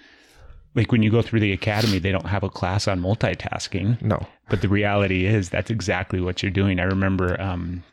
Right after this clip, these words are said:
Speaker 1: Steph came out with me once for a ride along, and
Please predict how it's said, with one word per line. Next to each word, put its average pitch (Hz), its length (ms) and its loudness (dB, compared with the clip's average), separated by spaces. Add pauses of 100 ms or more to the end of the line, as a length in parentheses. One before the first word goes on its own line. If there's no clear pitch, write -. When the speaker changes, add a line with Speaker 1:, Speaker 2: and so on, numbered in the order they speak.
(580)
Speaker 1:
Steph - 340 -2
came 92 220 0
out 82 140 -2
with 90 180 -4
me 95 100 0
once 92 280 -4
for - 160 -4
a 90 40 0
ride 87 220 0
along, 87 320 -4 (560)
and 92 580 0